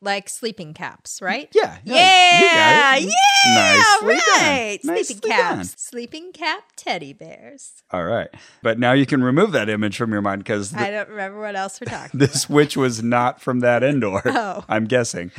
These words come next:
Speaker 2: So witches had been banned at this point, but Saul goes to her and he asks to speak to Samuel. And so she brings up the spirit of Samuel. And the text makes it pretty darn clear that they're actually talking to Samuel, which goes exactly counter to what David just told us about not being able to talk to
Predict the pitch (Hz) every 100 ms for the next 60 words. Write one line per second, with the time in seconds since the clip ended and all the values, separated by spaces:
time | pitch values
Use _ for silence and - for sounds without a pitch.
0 | 160 - - - 113 104 104 113 123 135
1 | 127 107 110 95 95 90 90 110 104 104
2 | 95 92 92 - 90 85 92 113 104 101
3 | 95 - 90 98 90 95 90 95 - 90
4 | 90 87 - - 131 127 120 110 107 -
5 | 101 - 101 113 95 110 110 107 - 101
6 | - 104 95 90 113 107 101 - 143 165
7 | - 247 240 - - 139 156 - 147 _
8 | 226 240 208 202 185 185 180 180 165 233
9 | 180 135 123 120 - 120 117 117 117 -
10 | 131 127 107 95 - 101 95 - 175 151
11 | 104 80 80 - _ - 120 - 123 107
12 | 101 113 110 113 - 110 87 101 87 85
13 | 87 87 90 87 85 82 - 113 92 82
14 | 90 87 82 - 98 95 87 92 85 82
15 | 85 82 - 101 - - - 85 82